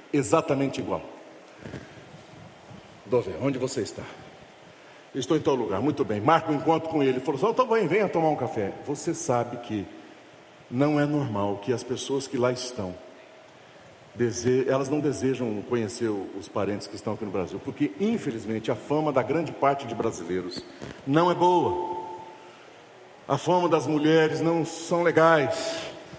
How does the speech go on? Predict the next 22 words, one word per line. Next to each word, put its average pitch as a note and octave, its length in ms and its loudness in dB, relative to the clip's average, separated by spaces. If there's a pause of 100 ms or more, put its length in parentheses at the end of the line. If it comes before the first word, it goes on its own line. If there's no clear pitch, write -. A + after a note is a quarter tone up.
(220)
Infelizmente, D#3 720 2
é D#3 60 2
culpa G#3 300 2
nossa. F#3 460 2 (1900)
Infelizmente. F#3+ 840 2 (760)
Então, B3+ 180 2
não A#3+ 140 4
querem. F3+ 420 4 (1400)
E - 60 -8
por G3+ 240 0
Deus, G#3+ 420 2
ele A3+ 100 0
falou, G#3 180 2
"Venha G#3 220 2
tomar F#3+ 200 2
um E3 80 0
café." B2 340 2
Eu C#3+ 80 4
chego F3 320 2
na E3+ 100 4
calçada, D#3+ 540 2
pastor. - 300 -10